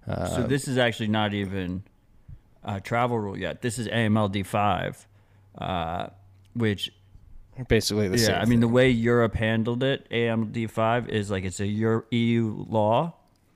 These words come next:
Speaker 1: um, but each individual member country can enforce it how they choose to enforce it, um, and they can choose which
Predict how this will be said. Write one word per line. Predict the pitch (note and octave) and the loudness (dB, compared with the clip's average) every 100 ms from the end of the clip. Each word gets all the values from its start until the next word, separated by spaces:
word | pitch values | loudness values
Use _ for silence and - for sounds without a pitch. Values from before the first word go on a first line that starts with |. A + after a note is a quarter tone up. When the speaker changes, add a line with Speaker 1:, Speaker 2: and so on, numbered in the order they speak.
| _ _ _ - | _ _ _ -6
Speaker 1:
um, | G#2 F#2+ F2 F2+ - - - | -2 -2 -2 -4 -6 -10 -6
but | A2+ A2 - | -4 -4 0
each | B2+ - | 0 0
individual | B2+ B2 A#2 A#2 A2 A2 | 2 2 2 0 2 4
member | G#2+ G#2+ A2+ | 4 4 2
country | - A#2 - B2 | 2 0 0 -2
can | - G#2 G2+ F#2+ - _ _ - | -2 -2 0 0 -4 _ _ -2
enforce | A2 - A2 A2 - | -2 0 0 0 0
it | G2+ | -2
how | G2 G2+ | 2 2
they | G2 | 2
choose | F#2+ A2 G#2 | -2 -2 -2
to | G#2 | -2
enforce | F#2+ - G#2+ A2 | -4 0 0 2
it, | C#3+ D3 - _ _ _ - _ | 0 -4 -6 _ _ _ -20 _
um, | - G2+ G2+ | -2 0 2
and | G2+ G#2+ | 2 2
they | |
can | G#2 G#2+ G2+ | 2 2 0
choose | - - B2+ B2 A2+ G2+ - - | -2 2 4 6 4 0 -8 -4
which | A2+ A2+ G#2+ - - | 2 2 2 -6 -8